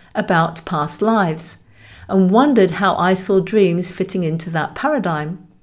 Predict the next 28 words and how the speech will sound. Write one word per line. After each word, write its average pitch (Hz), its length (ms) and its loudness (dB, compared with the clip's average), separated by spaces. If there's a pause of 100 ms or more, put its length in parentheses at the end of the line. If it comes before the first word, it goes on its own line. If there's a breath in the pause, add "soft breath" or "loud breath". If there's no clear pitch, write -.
(1000 soft breath)
I 254 140 6
told 247 360 4
her 208 80 6
that 180 140 2
a 180 160 0
good 240 100 4
friend 269 360 0
of 208 160 -4
mine, 160 460 -4 (160)
whose 208 200 0
name 165 200 0
is 185 120 -4
also 214 400 2
Karen, 165 560 -4
albeit 160 580 -2
spelt - 360 -2
differently, 185 680 -4 (360 loud breath)
had 226 180 2
trained 277 380 4
at - 100 2
the 185 80 2
Newton 170 320 0
Institute, 160 680 -4 (260 soft breath)
which 185 180 0
Michael 180 360 2
Newton 165 380 2
had 190 120 -2
founded. 147 640 -4